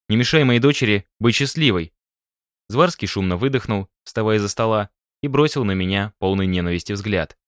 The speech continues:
«Не прощаемся», — сухо проговорил специально для меня. И одним словом, мужчина моей кандидатурой недоволен. А я докажу, что достоин Лены.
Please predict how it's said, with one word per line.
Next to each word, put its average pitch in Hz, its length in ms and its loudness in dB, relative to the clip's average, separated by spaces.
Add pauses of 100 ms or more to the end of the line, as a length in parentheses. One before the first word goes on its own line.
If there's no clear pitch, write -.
(380)
«Не 87 100 -2
прощаемся», — 90 720 0 (300)
сухо 180 300 -4
проговорил 98 460 2
специально 87 460 -2
для 87 120 -4
меня. 87 420 -4 (560)
И 98 60 -2
одним 95 200 0
словом, 117 440 0 (200)
мужчина 170 320 -2
моей 117 180 2
кандидатурой 92 720 -2
недоволен. 98 720 0 (420)
А 120 60 -2
я 147 120 2
докажу, 110 340 0
что 104 180 -4
достоин 101 380 0
Лены. 82 360 -2